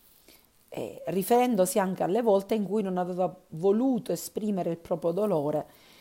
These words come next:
scegliendo di non farlo per il bene degli altri, quindi per non appesantire gli altri.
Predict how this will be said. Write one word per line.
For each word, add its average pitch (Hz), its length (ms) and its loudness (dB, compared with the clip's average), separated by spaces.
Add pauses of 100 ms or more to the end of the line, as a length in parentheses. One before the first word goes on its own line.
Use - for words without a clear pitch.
(100)
scegliendo 214 640 4
di 170 120 0
non 240 220 0
farlo 156 580 0
per 190 180 0
il 202 100 -4
bene 160 260 0
degli 170 220 2
altri, 147 360 -2
quindi 160 220 -6
per 170 180 -2
non 180 160 -4
appesantire 175 720 -6
gli 160 120 -6
altri. 117 420 -12